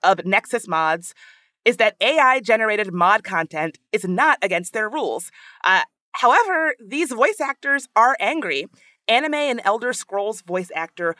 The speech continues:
Kyle McCarley said, "Please tell me if you find my voice print somewhere like this. I don't want people using A I to put words in my mouth." Abby Veffer, who voiced several characters in the game Genshin Impact and the Elder Scrolls Online, wrote,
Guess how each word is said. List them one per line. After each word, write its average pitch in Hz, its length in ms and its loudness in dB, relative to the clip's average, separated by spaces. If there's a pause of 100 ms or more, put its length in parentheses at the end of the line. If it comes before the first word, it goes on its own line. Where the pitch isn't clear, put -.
(140)
Kyle 247 300 4
McCarley 190 460 0
said, 156 320 0 (100)
"Please 302 340 -6
tell 202 240 -4
me 190 140 -6
if 185 100 -6
you 190 120 -10
find 190 260 0
my 202 100 2
voice 170 300 -4
print - 240 -8
somewhere 147 380 -6
like 143 220 -2
this. - 340 -8
I 196 80 0
don't 190 200 2
want 208 140 -2
people 185 240 -8
using 175 300 -8
A 151 160 2
I 147 100 2
to 156 60 -2
put 160 160 -12
words 156 200 -6
in 165 60 -10
my 127 120 -10
mouth." 127 280 -12 (300)
Abby 185 240 0
Veffer, 254 540 2
who 214 120 -6
voiced 196 300 0
several 226 240 2
characters 190 540 -4
in 190 120 -6
the 180 80 -6
game 175 300 -6 (120)
Genshin 254 520 2
Impact 170 640 0
and 185 100 -2
the 180 140 -4
Elder 185 200 2
Scrolls 269 460 0
Online, 165 600 0
wrote, 202 260 4